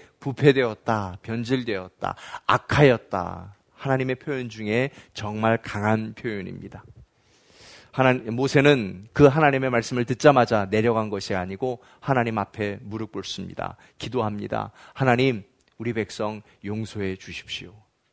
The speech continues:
이것이 믿음의 책임입니다. 저는 여기서 선교적 교회를 봅니다. 선교적 교회는 뭐냐? 믿음의 책임을 감당하는 교회입니다.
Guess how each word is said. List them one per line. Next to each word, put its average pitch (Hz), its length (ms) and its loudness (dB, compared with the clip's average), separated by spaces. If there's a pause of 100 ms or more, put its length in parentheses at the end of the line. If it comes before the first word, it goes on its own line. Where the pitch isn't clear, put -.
(360)
이것이 110 600 -2 (180)
믿음의 104 360 -2
책임입니다. 98 800 -10 (520)
저는 123 220 -2
여기서 117 600 0 (140)
선교적 123 720 -6
교회를 98 480 0
봅니다. 90 520 -10 (560)
선교적 165 440 2
교회는 151 320 4
뭐냐? 117 520 0 (160)
믿음의 127 360 2
책임을 151 380 0
감당하는 101 580 -4
교회입니다. 90 840 -10